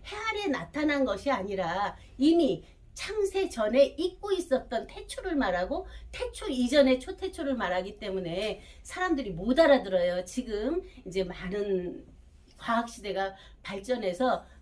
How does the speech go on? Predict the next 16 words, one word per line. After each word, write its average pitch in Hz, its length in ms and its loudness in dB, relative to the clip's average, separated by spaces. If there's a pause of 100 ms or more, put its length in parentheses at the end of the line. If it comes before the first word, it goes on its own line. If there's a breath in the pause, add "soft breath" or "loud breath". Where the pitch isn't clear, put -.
가상 339 440 -2
시대가 220 480 -2
이제 185 200 0
많이 170 280 -4
오고 202 260 -2
있죠. 180 600 -2 (220 loud breath)
이제 185 120 -8
제가 185 260 0
어-, 185 120 -2 (180)
얼마 196 320 -2
전에 180 340 -4 (320)
그 180 380 -12 (200)
뉴스인지 196 960 -6
영화를 196 460 -4
봤는데 196 640 -2 (540 loud breath)
그 202 340 2